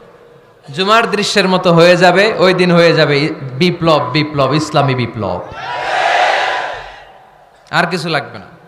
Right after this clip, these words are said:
ফজরের সময় আসেন সবাই মসজিদে, ইসলামী বিপ্লব করে ফেলবো আমরা। এদেশের ফজরের দৃশ্য একরকম, জুমার দৃশ্য আরেক রকম। ফজরের দৃশ্য যদি জুমার দৃশ্য হয়ে যায়,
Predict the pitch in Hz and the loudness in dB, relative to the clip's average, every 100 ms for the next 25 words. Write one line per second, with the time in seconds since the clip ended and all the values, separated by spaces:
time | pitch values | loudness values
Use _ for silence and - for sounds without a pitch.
0 | - 180 196 202 202 185 160 139 139 135 | -8 -4 -4 -4 -4 -4 -4 -6 -12 -12
1 | 127 123 117 - 95 - _ _ _ _ | -12 -12 -16 -20 -20 -20 _ _ _ _
2 | - 147 165 165 175 180 160 165 135 110 | -16 -10 -8 -6 -6 -6 -6 -6 -6 -6
3 | 104 90 87 - - - - - - - | -8 -10 -12 -16 -20 -20 -20 -20 -20 -20
4 | - - - - - _ _ - 160 175 | -20 -20 -20 -20 -20 _ _ -14 -10 -10
5 | 190 165 180 180 202 202 170 196 - 175 | -10 -8 -6 -4 -4 -6 -6 -8 -2 -2
6 | 170 165 127 101 90 - - 131 156 170 | -2 -4 -4 -6 -8 -18 -10 0 2 2
7 | 151 175 - 202 240 - - - - - | 2 0 2 2 2 0 -10 -16 -18 -20
8 | - - - - - - 120 127 147 143 | -20 -20 -18 -18 -16 -10 -8 -4 -6 -6
9 | 117 120 - - - - - - - _ | -8 -12 -20 -20 -20 -20 -20 -20 -20 _
10 | _ _ _ _ _ _ _ - 196 202 | _ _ _ _ _ _ _ -2 0 2
11 | 254 262 240 247 254 240 247 180 220 247 | 4 4 0 -6 -6 -8 -6 -2 2 4
12 | 262 196 240 - 226 220 214 220 233 254 | 2 0 -4 2 4 6 6 6 8 6